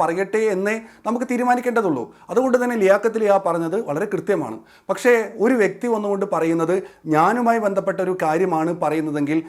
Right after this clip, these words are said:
ഇത്തരത്തിൽ, ഇത്തരത്തിൽ അവഗണിച്ച് നമുക്ക് കളയാൻ സാധിക്കില്ലല്ലോ. ഇവിടെ പ്രവാചകൻ വന്നുകൊണ്ട് നമ്മളോട് പറയുന്നത് എൻ്റെയും ലിയാഖത്ത് അലിയുടെയും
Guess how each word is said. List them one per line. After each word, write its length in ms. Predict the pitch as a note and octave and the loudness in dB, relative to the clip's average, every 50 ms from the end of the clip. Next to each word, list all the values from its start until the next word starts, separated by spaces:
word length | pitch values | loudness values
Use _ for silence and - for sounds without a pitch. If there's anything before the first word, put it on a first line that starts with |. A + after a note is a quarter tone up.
| - - - G3+ G#3 | -10 -12 -10 -8 -8
ഇത്തരത്തിൽ, 460 | G#3 - B3 A3+ A3+ A3+ A3 A3 A3 G#3+ G#3 F#3 F#3 F#3 | -2 0 2 4 4 2 2 0 0 -2 -2 -6 -8 0
ഇത്തരത്തിൽ 340 | - A3+ A3 G#3 A3 G#3 F3+ E3+ | 2 4 4 4 4 2 2 2
അവഗണിച്ച് 340 | F3 F3 F#3 F#3+ E3+ - F3+ E3+ | 2 2 0 0 -2 -2 -4 -4
നമുക്ക് 180 | E3 E3 F3 - E3 | -4 -2 -2 0 0
കളയാൻ 240 | D3+ D#3+ F3+ F#3+ F#3 F3+ | 2 2 0 0 0 0
സാധിക്കില്ലല്ലോ. 480 | E3 E3 F3+ G#3 F#3 D3 A#2 G#2+ G2+ - - _ _ - _ - | 0 0 0 -2 -2 -2 -4 -6 -8 -14 -20 _ _ -20 _ -2
ഇവിടെ 180 | G3+ A3+ A#3+ A#3 A#3+ | 2 2 4 4 4
പ്രവാചകൻ 460 | G#3+ F3 F3+ F3+ G3 G#3 G#3+ A#3+ A#3 A3 G3 | 4 6 6 6 4 4 2 0 0 0 0
വന്നുകൊണ്ട് 320 | F3 F3 F3+ F3+ E3+ F3 E3+ E3 | 0 0 -2 -4 -2 -2 -2 -2
നമ്മളോട് 320 | D3 D3+ D#3+ F#3 G3 G3 F#3+ F3+ | -2 -2 0 0 0 0 0 -2
പറയുന്നത് 440 | E3 D3+ D3+ D3 C#3 C#3+ C#3 D3 F3 G3 G3 - - - - - - - - D3 | -2 -2 0 0 0 0 2 2 2 2 0 -4 -10 -20 -20 -20 -10 -2 0 0
എൻ്റെയും 500 | E3 F#3 G3+ G#3+ A#3+ A#3 A3 G#3 G#3+ G#3+ G3+ F3+ D#3+ | 2 2 2 4 4 4 4 2 0 -2 0 2 4
ലിയാഖത്ത് 460 | E3 E3 F3+ F#3+ - A3+ G3+ - G#3 | 6 6 6 4 2 0 -2 -2 -2
അലിയുടെയും 400 | F#3+ F#3+ F#3 F#3 F3+ F3+ F#3 F#3 | 0 2 2 2 4 4 2 2